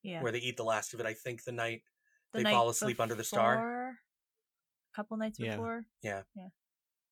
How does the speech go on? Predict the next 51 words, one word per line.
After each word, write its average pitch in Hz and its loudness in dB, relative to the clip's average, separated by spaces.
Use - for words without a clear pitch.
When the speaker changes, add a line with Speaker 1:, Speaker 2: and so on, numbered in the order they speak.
Speaker 2:
Like, 117 -4
they 131 -2
still 165 6
had 147 8
the 135 4
Lembas 127 4
until, 113 0
no, 156 6
yeah, 143 8
they 131 0
still 175 4
had 156 4
the 147 2
Lembas 135 2
until 123 -6
Cirith 123 -4
Ungol, 113 -2
and 107 -6
then 104 -4
I 123 6
don't 123 4
remember 113 0
if 110 -8
they 113 0
recovered 107 -6
just 107 -10
a 113 -8
little 107 -6
bit 107 -2
on 113 -4
their 107 -6
way 107 0
out 101 -2
the 107 -8
door 104 -4
or 98 -10
not. 101 -8
Speaker 1:
I 208 -6
don't 180 -6
remember. 170 -10
Speaker 2:
But 123 2
they 127 4
at 123 0
least 127 -2
had 117 2
Lembas 110 -6
bread 107 -2
right 107 -2
before 110 -10
Shelob's 107 -8
lair. 107 -6